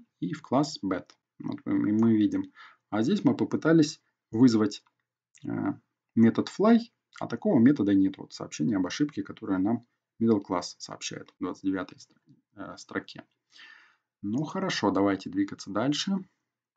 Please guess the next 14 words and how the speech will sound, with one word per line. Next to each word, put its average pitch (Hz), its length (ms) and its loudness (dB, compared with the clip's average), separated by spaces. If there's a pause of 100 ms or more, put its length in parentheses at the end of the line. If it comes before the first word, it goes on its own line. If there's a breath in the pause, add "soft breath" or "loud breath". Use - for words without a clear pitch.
(1500)
Так, 101 560 0 (1120)
это 156 260 0
мы 127 140 8
сейчас - 500 0 (480)
разобрали, 110 580 4
как - 360 0 (1000)
добавлять, 123 720 8 (420)
м, 98 260 0 (140)
в - 100 -16
классы 143 520 4 (760)
какие-то 143 420 -2
модули 95 440 2 (760)
с 92 500 -6 (100)
методами. 98 520 -2